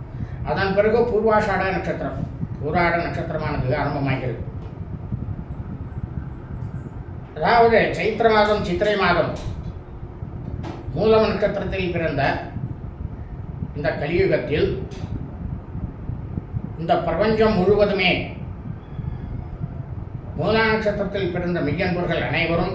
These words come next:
தங்களது பிறந்த நாளை இன்றுதான் கண்டிப்பாக கொண்டாட வேண்டும். காரணம் என்னவென்றால், நாம் ஜனனம் எடுத்த பிறந்த அந்த நொடியிலே எந்த நட்சத்திரம் இருக்கிறதோ, அதுதான் நமது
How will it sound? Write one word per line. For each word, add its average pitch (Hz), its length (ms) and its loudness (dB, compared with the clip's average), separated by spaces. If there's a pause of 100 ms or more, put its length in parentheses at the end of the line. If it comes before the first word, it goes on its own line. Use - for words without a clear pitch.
(160)
தங்களது 147 320 0 (100)
பிறந்த 151 240 0
நாளை 151 180 2 (120)
இன்றுதான் 147 400 0
கண்டிப்பாக 135 480 0
கொண்டாட 143 260 2 (100)
வேண்டும். 135 300 0 (1120)
காரணம் 214 460 6
என்னவென்றால், 170 600 4 (2000)
நாம் 190 260 6
ஜனனம் 226 380 6
எடுத்த 214 220 4 (160)
பிறந்த 196 300 4 (1600)
அந்த 170 140 2 (100)
நொடியிலே 160 440 2 (1200)
எந்த 196 240 2
நட்சத்திரம் 214 540 2
இருக்கிறதோ, 165 480 2 (420)
அதுதான் 170 400 2
நமது 151 240 0